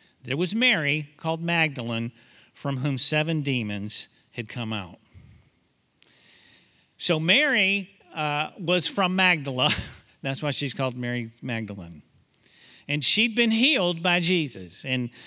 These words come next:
healed in seven different ways. And who knows, when, when people are healed, uh,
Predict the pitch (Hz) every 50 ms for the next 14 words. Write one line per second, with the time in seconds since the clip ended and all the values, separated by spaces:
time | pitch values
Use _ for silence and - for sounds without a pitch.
0 | - - - _ - 165 180 185 185 190 180 - - 190 160 147 - - 190 190
1 | 196 233 233 208 214 208 - 214 202 202 196 180 165 139 110 98 101 101 - -
2 | 127 123 127 127 123 196 226 226 226 202 170 160 156 147 156 160 - - - -
3 | - - 160 151 160 170 - - - - - - - _ - 147 147 - 190 202
4 | 190 233 247 247 240 214 180 156 165 214 233 226 214 180 165 156 156 151 156 151
5 | 139 - - - - - - - - _ _ - - 180 151 151 160